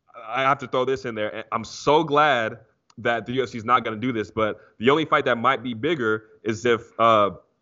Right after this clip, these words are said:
Hamzat fought Nate Diaz. But I'm really glad that they're not gonna do that.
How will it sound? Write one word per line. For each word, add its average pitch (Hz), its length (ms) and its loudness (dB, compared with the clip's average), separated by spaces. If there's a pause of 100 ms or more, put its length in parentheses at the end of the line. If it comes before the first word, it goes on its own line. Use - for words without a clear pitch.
(140)
Hamzat 135 520 0
fought 107 180 -4
Nate 101 160 -8
Diaz. 92 300 -8
But 101 100 -6
I'm 101 120 -6
really 151 200 4
glad 135 240 4
that 113 240 -2
they're 117 120 -4
not 110 160 0
gonna 104 120 -6
do 98 140 -6
that. - 260 -12